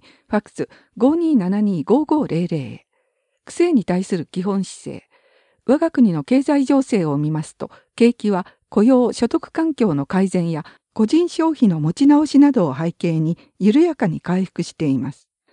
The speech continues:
しかしながら、その先行きについては、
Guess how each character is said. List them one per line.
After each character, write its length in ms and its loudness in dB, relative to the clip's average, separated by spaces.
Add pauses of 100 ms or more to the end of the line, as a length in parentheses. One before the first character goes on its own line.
(160)
し 120 -20
か 120 0
し 120 2
な 140 6
が 120 -4
ら、 180 -8
そ 180 0
の 120 8
先 300 -2
行 120 0
き 140 6
に 120 8
つ 140 -2
い 80 -2
て 140 -10
は、 160 -12